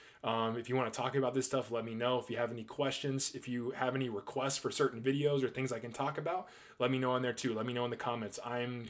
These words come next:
game for basically anything. If you know me, you know I can talk for days. I don't do scripts for these things. I just kind of wing it. I do it off the top of my head. Uh, some say it's a skill. I say it's a, uh, it's a, uh, uh,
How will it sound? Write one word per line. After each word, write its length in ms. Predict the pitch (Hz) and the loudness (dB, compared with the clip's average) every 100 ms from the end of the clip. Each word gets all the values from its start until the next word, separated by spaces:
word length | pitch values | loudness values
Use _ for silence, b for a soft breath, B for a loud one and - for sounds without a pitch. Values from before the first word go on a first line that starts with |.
| - 131 | -14 -6
game 300 | 120 123 131 | -2 0 0
for 400 | 127 127 123 123 | 0 2 4 4
basically 480 | 117 127 - - 135 | 4 2 2 2 0
anything. 280 | 147 143 - | 0 -4 -10
If 120 | - | -8
you 80 | 123 | -6
know 140 | 113 | -2
me, 120 | 131 131 | 0 0
you 100 | 117 | 0
know 140 | 120 | -2
I 80 | 123 | -2
can 260 | 131 120 110 B B B B B _ _ - | -4 -8 -10 B B B B B _ _ -8
talk 240 | - 135 | 0 0
for 100 | 139 | 6
days. 220 | 139 127 - | 6 6 4
I 60 | 120 | 6
don't 160 | 147 147 | 8 6
do 100 | 151 | 0
scripts 300 | - 160 143 | 0 -2 0
for 100 | 139 | 0
these 160 | 117 | 0
things. 280 | 127 107 95 | -2 -6 -6
I 100 | 113 | 0
just 180 | 131 - | 0 2
kind 180 | 135 131 | 2 2
of 160 | 120 - - 139 | -2 -10 -16 -4
wing 200 | 120 143 | 2 2
it. 180 | 127 101 113 | 2 -2 -6
I 60 | |
do 160 | 110 131 | 2 6
it 60 | |
off 220 | 127 123 - | 6 4 0
the 80 | |
top 100 | 127 | -2
of 60 | 127 | -2
my 120 | 117 | -4
head. 300 | 117 120 107 B B B B B _ | -2 -2 -4 B B B B B _
Uh, 400 | 110 110 110 110 107 117 151 - | 0 2 2 2 -2 -6 -12 -10
some 240 | - 139 | 0 2
say 200 | 139 131 | 4 4
it's 100 | 131 | 4
a 40 | 123 | 2
skill. 340 | - 143 135 | 2 6 8
I 80 | 123 | 6
say 260 | - 127 123 | 6 2 2
it's 180 | 117 | 2
a, 320 | 120 113 113 110 | 0 2 2 0
uh, 320 | 104 107 117 135 - - - | -2 -2 -4 -6 -14 -10 -6
it's 240 | 113 - | -4 0
a, 260 | 117 110 104 | 2 2 -2
uh, 640 | 104 104 113 - _ 120 | -4 -4 -6 -10 _ -6
uh, 340 | 107 104 104 | -6 -6 -6